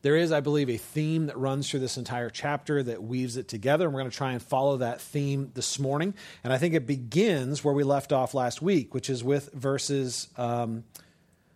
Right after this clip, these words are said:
seven, eight, nine. "Do not be deceived. God is not mocked, for whatever one sows, that will he also reap." There is a principle here, a very simple principle,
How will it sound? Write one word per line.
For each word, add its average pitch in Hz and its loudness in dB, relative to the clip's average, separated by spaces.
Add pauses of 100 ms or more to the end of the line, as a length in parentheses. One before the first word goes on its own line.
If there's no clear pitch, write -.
(180)
seven, 151 4
eight, 135 -2
nine. 135 -2 (380)
"Do 139 0
not 143 2
be 139 -2
deceived. 160 -2
God 123 2
is 123 -4
not 120 -6
mocked, 139 0
for 131 -2
whatever 131 2
one 127 -2
sows, 156 4 (1080)
that 120 0
will 123 0
he 117 0
also 104 -4
reap." 143 2 (540)
There 135 2
is 151 2
a 160 2
principle 156 0
here, 104 -8 (320)
a 120 -6
very 156 4
simple 185 -2
principle, 120 -6